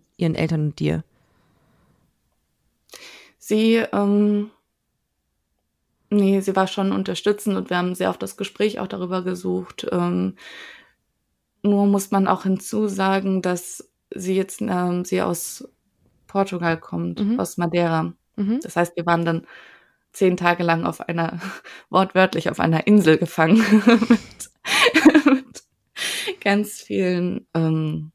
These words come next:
Speaker 2: Menschen, die natürlich, also das hat auch was von diesem Kleinstadt-Feeling. Das
Speaker 1: Mhm.
Speaker 2: heißt, ich konnte meine Freundin einfach auch noch nicht mal irgendwie irgendwo anfassen, berühren
Speaker 1: Mhm.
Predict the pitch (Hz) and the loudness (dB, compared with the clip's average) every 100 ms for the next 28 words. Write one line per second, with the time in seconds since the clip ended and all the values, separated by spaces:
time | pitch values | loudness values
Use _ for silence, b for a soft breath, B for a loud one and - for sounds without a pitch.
0 | _ _ _ - 165 170 - 165 160 147 | _ _ _ -4 -2 -2 -4 -2 0 0
1 | 165 - 160 156 156 170 - 160 - 156 | 0 0 0 -2 -2 -6 -6 -10 -6 -6
2 | 156 151 147 151 - 185 196 - 156 - | -4 -8 -6 -8 -4 -4 -4 -6 -10 -8
3 | 143 147 151 175 170 165 175 B B B | -4 -2 -2 0 2 2 0 B B B
4 | B _ _ _ _ 175 - 185 180 180 | B _ _ _ _ -8 0 2 2 2
5 | 175 170 160 156 - - 185 175 - 170 | 2 2 0 -4 -8 -4 -4 -4 -6 -6
6 | - - 175 160 202 190 180 160 170 160 | -8 -8 -10 -10 -16 -10 -6 -4 -4 -4
7 | 151 - 175 - - _ _ _ _ _ | -6 -8 -6 -4 -6 _ _ _ _ _
8 | - 160 160 165 - - 180 175 160 151 | -2 -2 -2 -8 -4 -2 -2 -2 -4 -4
9 | - 160 160 196 190 180 156 160 | -8 -8 -4 4 6 6 2 -4